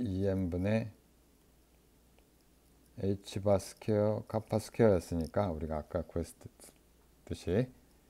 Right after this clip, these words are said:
어, 우리가 표시를 하듯이 정의를 할 때,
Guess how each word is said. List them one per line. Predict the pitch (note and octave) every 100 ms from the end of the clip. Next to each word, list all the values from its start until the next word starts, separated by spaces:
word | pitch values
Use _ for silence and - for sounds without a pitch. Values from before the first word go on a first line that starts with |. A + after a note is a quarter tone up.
| _ _ _ _ _ _ -
어, | F2 D2+ D2
우리가 | D2
표시를 | E2 G2 G2 F2+
하듯이 | F2 E2+ - E2+
정의를 | E2 E2 D2+
할 | D#2+ -
때, | F2+ G#2